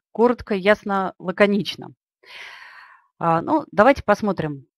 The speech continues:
Ага, оформление статьи. Спасибо, Ирина Александровна. Да, да. Точно. Ну, вот примерно ещё вариант. А, статья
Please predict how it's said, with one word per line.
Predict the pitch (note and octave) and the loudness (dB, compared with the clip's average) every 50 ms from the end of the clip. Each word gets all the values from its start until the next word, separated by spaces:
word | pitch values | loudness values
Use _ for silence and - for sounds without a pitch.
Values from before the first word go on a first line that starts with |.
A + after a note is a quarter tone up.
| _ _ _ _ | _ _ _ _
Ага, | - F3+ F#3 F3+ E3 | 0 4 6 8 8
оформление | E3+ - - G#3+ G#3+ G#3+ G#3 G3 F#3 E3+ E3+ E3 | 6 6 2 0 0 2 2 2 2 2 0 0
статьи. | - - F#3 F3 E3+ - F#3+ G#3+ B3+ C4 | 0 0 0 0 0 -2 -4 -2 -2 -2
Спасибо, | - A3 G3+ F#3 - - E3 D3+ E3 F#3 | 0 -2 -4 -4 -4 -10 -10 -6 -4 -2
Ирина | G3+ A3 A3+ A#3+ A#3+ | -2 -2 -2 -2 -2
Александровна. | A#3 A#3+ A#3+ - - B3 A#3+ A3+ A3+ A3 A3+ A3 A3 G#3+ | -2 -4 -4 -2 -2 -2 -2 -2 -4 -4 -4 -6 -6 -2
Да, | G3 F#3 F#3 F3+ F3+ F#3 F#3+ F#3+ _ _ _ _ _ _ _ | 2 4 6 6 6 4 2 -2 _ _ _ _ _ _ _
да. | - F3+ F3 E3+ E3 D#3+ D#3+ D#3 _ _ _ _ _ _ _ _ _ _ _ _ _ _ _ _ _ _ _ _ _ _ _ | -6 -4 -2 -2 -2 -4 -6 -10 _ _ _ _ _ _ _ _ _ _ _ _ _ _ _ _ _ _ _ _ _ _ _
Точно. | - E3+ D#3 D3 - - - D#3 D3+ D3+ - _ - - - - - _ _ | -10 -10 -8 -10 -12 -14 -14 -14 -14 -14 -16 _ -20 -20 -20 -20 -20 _ _
Ну, | D4+ D#4 B3 | -2 -2 0
вот | G3+ A#3 A#3 - - - - _ _ _ _ _ _ | 0 -2 -4 -4 -10 -20 -20 _ _ _ _ _ _
примерно | - A3 A#3+ C4 C#4+ C#4+ B3+ B3 | 0 2 4 6 6 6 6 4
ещё | A#3 A#3+ A#3 - A#3+ G#3 F3+ | 2 0 2 2 2 0 0
вариант. | D#3 D#3+ E3+ E3+ E3 C#3 C3 A#2+ A2 - _ _ _ _ _ _ _ _ _ _ _ _ _ _ _ _ _ _ _ _ _ _ _ _ _ _ _ _ _ _ _ _ _ _ _ _ _ _ _ _ _ - - - - - - - - - - - - - - _ _ _ _ _ _ _ _ _ _ _ - - - - - - _ _ _ - | 0 -2 0 0 0 0 -2 -4 -8 -14 _ _ _ _ _ _ _ _ _ _ _ _ _ _ _ _ _ _ _ _ _ _ _ _ _ _ _ _ _ _ _ _ _ _ _ _ _ _ _ _ _ -20 -20 -20 -20 -18 -16 -16 -16 -16 -18 -20 -20 -20 -20 _ _ _ _ _ _ _ _ _ _ _ -20 -20 -20 -20 -20 -20 _ _ _ -10
А, | - E3+ F3 F3 F3 E3+ E3+ E3 | -4 0 2 2 4 4 2 0
статья | D#3 - - G#3+ G#3 G3+ - A#3 C#4 D#4 D#4+ D#4+ D#4+ | 0 2 4 4 4 4 2 4 6 8 10 10 8